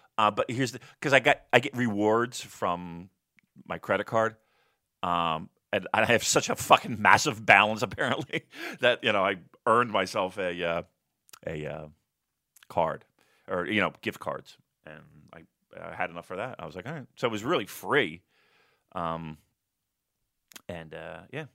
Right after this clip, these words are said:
so I'm, I'm in the process of moving. So I, I moved all of my All Japan, 'cause I have files going, like, the archive,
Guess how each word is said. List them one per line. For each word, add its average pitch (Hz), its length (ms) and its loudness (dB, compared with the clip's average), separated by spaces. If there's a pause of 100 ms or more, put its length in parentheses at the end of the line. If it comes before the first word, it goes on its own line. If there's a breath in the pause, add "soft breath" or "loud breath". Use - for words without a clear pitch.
(120)
so - 120 -10
I'm, 95 180 -8
I'm 107 100 4
in 110 60 4
the 104 60 2
process 117 320 6
of 104 100 -2
moving. 117 300 -6 (240 soft breath)
So 139 120 2
I, 120 140 8
I 110 100 6
moved 117 360 -2 (100)
all 127 380 10
of 131 80 2
my 117 100 0
All 98 220 2
Japan, 113 760 -6
'cause - 120 -16
I 110 100 2
have 104 180 -2
files 104 560 2 (140)
going, 95 320 -2
like, 95 160 -4 (1160)
the - 80 -4
archive, 92 720 8